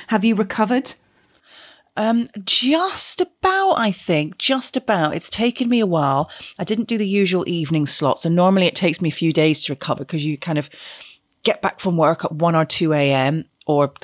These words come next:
Speaker 2: well, I mean, it's been later than that sometimes 'cause we obviously continue and carry on into the early hours with Jim. And, um, I'm absolutely knackered, but you're kind of running on adrenaline, so you can never get to sleep when you g-, get in either.
Speaker 1: <laughs>
Speaker 2: And then I find myself kind of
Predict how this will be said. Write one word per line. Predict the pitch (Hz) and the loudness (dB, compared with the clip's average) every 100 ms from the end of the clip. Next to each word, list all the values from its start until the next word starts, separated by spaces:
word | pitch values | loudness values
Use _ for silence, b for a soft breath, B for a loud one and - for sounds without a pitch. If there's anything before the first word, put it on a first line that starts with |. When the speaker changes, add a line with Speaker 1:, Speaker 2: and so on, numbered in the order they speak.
| - | -4
Speaker 2:
well, | 135 | 0
I | |
mean, | 139 | 0
it's | 135 - | -2 -2
been | 135 | 2
later | 139 175 151 | 2 2 0
than | 123 | 0
that | 127 135 - | 0 -2 -4
sometimes | - 175 170 131 139 170 180 - B B | 0 2 2 0 0 0 0 -6 B B
'cause | - 160 | -2 0
we | 156 | 2
obviously | 151 151 143 | 0 -2 -4
continue | - 147 - 160 165 147 | -4 -4 0 2 4 2
and | 131 127 _ | 0 -4 _
carry | - - 165 160 | -6 -2 2 4
on | 151 156 160 - B B B | 4 4 2 -2 B B B
into | 156 | -4
the | - 143 | -2 0
early | 156 165 | 2 4
hours | 156 151 151 143 | 4 4 2 0
with | 156 - | -4 -2
Jim. | - 160 151 156 B B B - | 0 2 2 -2 B B B -2
And, | 165 160 156 160 | 0 0 2 2
um, | 151 151 147 _ | 2 2 -4 _
I'm | 170 165 - | -6 -6 -4
absolutely | 190 - - 180 170 160 170 | -4 -4 -4 0 0 0 0
knackered, | 175 156 175 139 | 0 0 -4 -2
but | 165 | -2
you're | 170 | -4
kind | - 190 | -2 0
of | 165 - | 0 -2
running | 170 185 175 | -2 2 2
on | 156 | 2
adrenaline, | 139 175 208 196 139 123 | 2 2 2 2 0 0
so | 160 | -2
you | |
can | 151 190 | -2 0
never | 220 | 0
get | 202 - | 0 -2
to | 151 | -4
sleep | - 247 247 170 | -4 -2 -2 -2
when | 147 | -2
you | 139 | -4
g-, | - - | -8 -6
get | 147 - | -6 -4
in | 139 | -4
either. | 139 170 196 185 196 | -2 2 2 4 4
Speaker 1:
<laughs> | 196 170 156 143 - | 4 2 -2 -8 -2
Speaker 2:
And | |
then | 190 | 0
I | 190 | 0
find | 208 214 | 0 0
myself | 226 - 185 | 0 0 -2
kind | - 175 | -2 -4
of | 160 | -2